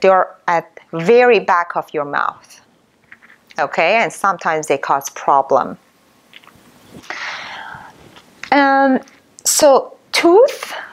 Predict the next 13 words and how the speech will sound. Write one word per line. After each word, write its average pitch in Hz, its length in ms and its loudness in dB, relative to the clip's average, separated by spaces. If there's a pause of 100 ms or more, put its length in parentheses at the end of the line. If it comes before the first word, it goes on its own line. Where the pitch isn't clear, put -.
(720)
so 220 460 0
all 254 460 2
your 202 180 2
teeth, 208 580 0 (300)
they 208 100 2
have - 380 -2 (800)
roots 208 840 2 (1120)
like 180 240 -2
this, 175 520 0 (300)
and 196 500 0 (440)
of 175 240 -2
course 277 500 2
they're 165 320 0